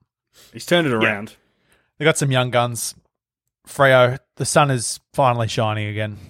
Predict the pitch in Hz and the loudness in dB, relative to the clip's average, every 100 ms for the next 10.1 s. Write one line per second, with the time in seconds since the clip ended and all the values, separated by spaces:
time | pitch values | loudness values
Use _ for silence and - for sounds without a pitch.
0 | - _ 135 - 147 131 110 120 120 117 | -20 _ -8 0 2 2 2 4 4 2
1 | - 107 98 - _ _ - 107 104 104 | -2 -8 -10 -14 _ _ -2 -2 -2 -8
2 | - - - 143 123 131 113 104 117 101 | -12 -20 -16 -10 0 0 2 -2 -6 -10
3 | 95 95 98 - - 127 - - 131 135 | -10 -10 -12 -12 -14 -12 -12 -10 -4 -2
4 | 143 147 127 _ _ - 175 214 131 - | -2 -6 -14 _ _ -2 0 2 -2 -4
5 | _ - 151 175 156 170 196 151 104 - | _ -2 -2 -2 -4 -4 -4 -6 -10 -16
6 | - _ 117 156 185 147 - 135 151 175 | -20 _ -8 0 2 0 -4 -6 -8 -8
7 | 143 151 165 156 - 147 160 165 110 101 | -12 -6 -2 -4 -6 -6 -4 -2 -6 -10
8 | - 131 180 196 143 123 156 156 - 160 | -12 0 2 2 2 -2 -4 -8 -6 -4
9 | 165 156 151 - - 160 139 139 127 131 | -2 0 -2 -2 -8 -8 -2 0 0 -4